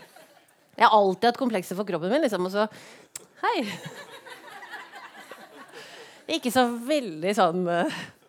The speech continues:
Og så var det liksom, jeg kjøpte meg kite. Altså, jeg, jeg skjønner jo ikke hva jeg skal med det.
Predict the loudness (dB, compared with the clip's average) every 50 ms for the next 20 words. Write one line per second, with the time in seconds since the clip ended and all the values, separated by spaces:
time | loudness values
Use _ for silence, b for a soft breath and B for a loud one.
0 | B B B B B B B B B B B B 4 6 6 6 4 2 -2 0
1 | 2 4 6 6 8 8 8 8 8 6 2 0 0 2 2 2 2 2 0 -4
2 | -4 -2 0 0 0 0 -4 -8 -12 -12 -10 -8 -6 -2 4 6 6 6 6 4
3 | -4 -12 -18 -18 -18 -16 B B B B B B B B -20 -16 -2 0 4 6
4 | 6 6 6 6 4 2 2 2 0 0 0 0 2 2 4 4 6 6 4 4
5 | 4 6 6 8 6 4 2 0 0 2 4 4 4 4 4 6 8 8 8